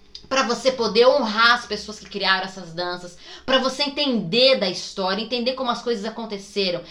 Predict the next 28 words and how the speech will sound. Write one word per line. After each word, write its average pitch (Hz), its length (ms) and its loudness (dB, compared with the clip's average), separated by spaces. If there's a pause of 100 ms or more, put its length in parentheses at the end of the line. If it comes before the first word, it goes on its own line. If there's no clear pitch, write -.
(200)
E 269 80 -2
pra 311 220 2
que - 80 -8
quando 381 240 0
você 339 200 -4
for 294 160 -4
dançar 247 300 -2
sua 233 240 0
dança, 233 400 -2 (160)
mesmo 330 320 0
que - 60 -8
seja 302 280 -4
de 262 120 0
entretenimento, 302 1120 0 (160)
mesmo 381 300 4
que - 80 -8
seja 339 220 -2
pra 320 180 6
alegar 311 480 4
festinha, 294 720 2
festival, 254 720 0
seja 262 200 -2
lá 277 180 6
o - 100 0
quê, 269 360 0 (280)
você 240 340 4
dança 247 500 2 (160)
consciente 262 1080 2